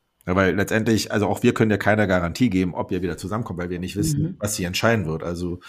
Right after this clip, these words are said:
Speaker 1: ob sie dir nochmal eine Chance gibt oder nicht. Aber welche Entscheidung müsstest du an sich treffen, wenn du sagst, „Ja,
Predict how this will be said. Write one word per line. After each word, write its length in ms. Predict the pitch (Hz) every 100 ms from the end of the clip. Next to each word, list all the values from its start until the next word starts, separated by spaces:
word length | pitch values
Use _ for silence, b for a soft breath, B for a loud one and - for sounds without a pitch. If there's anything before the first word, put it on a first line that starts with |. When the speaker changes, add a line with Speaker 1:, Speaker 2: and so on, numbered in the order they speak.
| B B B B B B -
Speaker 1:
ob 140 | 101
sie 140 | - 85
dir 100 | 95
nochmal 220 | 92 85
eine 60 | 87
Chance 340 | - 98 -
gibt 200 | 85 -
oder 180 | 85 82
nicht. 260 | 107 -
Aber 200 | - 80
welche 180 | 82 98
Entscheidung 360 | 92 - 107 87
müsstest 300 | 85 82 -
du 60 |
an 180 | - 78
sich 460 | 78 117 139 - - _ _ _ _ _ _ -
treffen, 460 | 107 98 80 76 _ _ -
wenn 220 | 104 135
du 100 | 135
sagst, 480 | 110 110 110 - 92
„Ja, 360 | 98 101 -